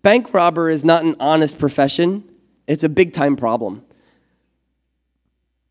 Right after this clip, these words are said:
<clears throat> Um, and this is an obvious one, but some of you, man, I bet you're really, you've, you've,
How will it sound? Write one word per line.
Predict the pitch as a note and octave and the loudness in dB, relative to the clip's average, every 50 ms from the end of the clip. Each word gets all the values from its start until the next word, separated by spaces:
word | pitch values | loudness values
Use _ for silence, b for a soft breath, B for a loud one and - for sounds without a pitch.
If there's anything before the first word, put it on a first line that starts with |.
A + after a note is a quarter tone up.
| _ _ _ _ _ _ _ | _ _ _ _ _ _ _
<clears throat> | - F3 E3 E3+ E3 C#3+ - - - _ _ _ _ _ _ _ _ _ _ _ _ _ _ _ _ | -4 -2 -2 -2 -2 -4 -6 -12 -20 _ _ _ _ _ _ _ _ _ _ _ _ _ _ _ _
Um, | C#3+ D#3 D3+ D3 C#3+ C#3 C#3 C#3 B2+ - - - - _ _ - _ _ _ _ _ _ | 0 2 2 2 2 2 0 -2 -4 -8 -16 -20 -20 _ _ -20 _ _ _ _ _ _
and | F3+ A3+ | 6 6
this | C4 B3 A#3 | 6 6 6
is | B3 A3 G#3+ | 4 2 4
an | G3 | 4
obvious | E3+ F3 F#3 F#3+ F3 F3+ E3 D3 - | 4 4 4 4 2 2 0 0 -2
one, | - C#3 C3+ C3 C3+ | -4 -4 -4 -4 -4
but | D3 F3 | -6 -8
some | - - C4 C#4 | -4 -2 2 2
of | D#4 B3+ G#3 | 2 2 4
you, | G3 F3 E3 | 6 6 6
man, | D3 C#3+ C3+ B2+ B2 B2+ B2+ b b b b b b - | 6 6 4 2 0 -2 -4 b b b b b b 0
I | G#3+ A#3+ | 0 2
bet | G3+ C4 B3+ G#3+ | 4 4 2 4
you're | G3+ A3+ A3 | 2 0 0
really, | G3+ F#3 G3 A3 A#3+ B3 A#3+ A3+ F#3 | 2 2 4 4 4 4 4 2 0
you've, | - F3 G#3 B3+ A#3+ - - - | -2 2 2 2 2 0 -8 -8
you've, | - G3 B3 B3+ G3 F3+ - | 0 2 2 2 0 -4 -10